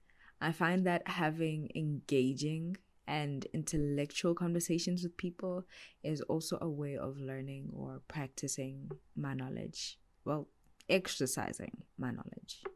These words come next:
Yes. <laughs> In turn, by talking to people in that manner, I'm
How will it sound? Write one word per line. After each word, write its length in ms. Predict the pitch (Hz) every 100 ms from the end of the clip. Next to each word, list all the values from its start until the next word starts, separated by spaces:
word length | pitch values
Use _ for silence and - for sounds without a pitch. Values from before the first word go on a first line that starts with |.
| -
Yes. 480 | - - - - -
<laughs> 1500 | 214 170 - - - - - - _ _ _ _ - - -
In 220 | 175 185
turn, 460 | 160 151 139 156 180 - - -
by 140 | 160
talking 400 | 165 170 165 202
to 140 | 196 202
people 400 | 180 160 156 147
in 300 | - 165 156
that 180 | 147 -
manner, 420 | 139 131 135 139 -
I'm 560 | 160 165 160 156 147